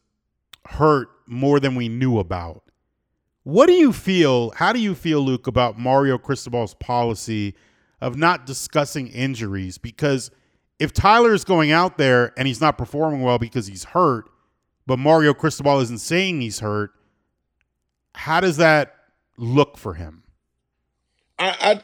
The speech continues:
Speaker 2: I, I don't agree with him not discussing injuries. You know, in the N F L, you got the turn in or injury report, which is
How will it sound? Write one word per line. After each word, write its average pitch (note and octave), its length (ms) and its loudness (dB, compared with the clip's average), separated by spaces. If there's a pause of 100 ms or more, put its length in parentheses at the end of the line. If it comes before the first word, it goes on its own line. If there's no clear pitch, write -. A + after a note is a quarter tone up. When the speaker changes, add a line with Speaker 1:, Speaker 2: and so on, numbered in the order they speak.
Speaker 2:
I, G3 60 2
I A3 40 2
don't A3+ 200 4
agree F3+ 360 0
with F#3+ 280 6
him E3+ 320 0
not E3+ 320 -2
discussing D3+ 680 -2
injuries. D#3+ 840 -6 (580)
You D3 140 2
know, D#3 200 6
in C#3+ 80 4
the D3 80 0
N E3 180 2
F - 180 -4
L, E3 200 6
you D3+ 180 -4
got - 300 2
the D3 300 -2 (120)
turn E3+ 280 4
in E3+ 180 2
or C#3+ 160 4
injury D#3+ 500 0
report, D#3+ 520 0 (400)
which B2+ 240 -4
is B2 140 -8